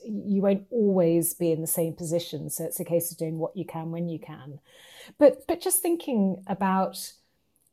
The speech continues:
the barriers to investing. So, you know, hopefully you guys listening along to this might follow the logic and think, "Yup, I can see that, that this makes some sense."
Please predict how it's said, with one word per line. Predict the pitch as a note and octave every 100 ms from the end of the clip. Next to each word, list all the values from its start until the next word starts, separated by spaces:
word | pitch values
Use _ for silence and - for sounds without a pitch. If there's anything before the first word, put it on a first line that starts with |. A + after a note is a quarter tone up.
| _ - _ _
the | F3
barriers | - - A3+ A3+ G3+ D#3+ D#3+ D#3 E3 E3+ - - -
to | - F#3
investing. | D#3 D3+ D#3 - - F3 D#3 D#3+
So, | - G3+
you | F#3+ - G3+
know, |
hopefully | F#3 - C#4+ D4 - - E3+ D#3 D#3 E3 E3+ A#3
you | G3+ G#3+
guys | G#3 F3+ F#3 F#3
listening | G3+ G3+ - G3+ F#3
along | F3+ F#3 F#3
to | F3+ F3
this | E3+ E3+ - -
might | F#3 F#3
follow | - G3+ F#3
the | F3+
logic | F3 F3+ C4 D#4 - - - -
and | G3+ G3
think, | G3 G3+ G3
"Yup, | G3 E4 - -
I | G#3+
can | G3+ G#3+
see | G3+ - G#3+ G3+
that, | G3 F#3 -
that | G3+ F#3
this | G3+ -
makes | F#3 -
some | G3+ F3
sense." | - G#3 D3 D3+ -